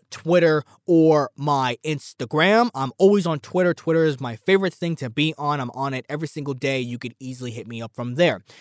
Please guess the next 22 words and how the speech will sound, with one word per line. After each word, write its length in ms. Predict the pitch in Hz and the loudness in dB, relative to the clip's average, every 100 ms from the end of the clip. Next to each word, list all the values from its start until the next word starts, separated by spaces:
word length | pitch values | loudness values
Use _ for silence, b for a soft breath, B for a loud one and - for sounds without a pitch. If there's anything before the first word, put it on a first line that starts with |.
| B B | B B
If 180 | 165 143 | -6 -6
you 340 | 147 165 165 | -2 0 0
have 420 | 147 165 160 160 156 | 0 0 2 0 -2
any 220 | 160 143 | -8 -8
projects 520 | - 208 202 196 175 | 0 2 4 2 -2
that 100 | 151 | -2
you 180 | 139 170 | -2 -4
want 240 | 160 156 | -2 -2
me 120 | 151 143 | -2 -4
to 100 | 135 | -4
do, 360 | 151 185 190 - B B | -2 2 2 0 B B
any, 220 | 147 135 127 | -4 -6 -6
if 160 | 131 123 | -10 -6
you 80 | 151 | -4
wanna 280 | 160 151 | -2 -2
work 300 | 135 147 151 | -2 -2 -2
any 380 | 156 151 151 147 b b - | -2 -4 -4 -6 b b -8
podcasting 640 | 185 214 - 190 147 135 | 4 4 4 -2 -2 -6
stuff, 400 | - - 110 95 | -10 -8 -8 -8
any 220 | 117 147 | -8 -8
intros, 480 | - 214 - 131 113 | -2 0 0 -4 -6
any 100 | 143 | -8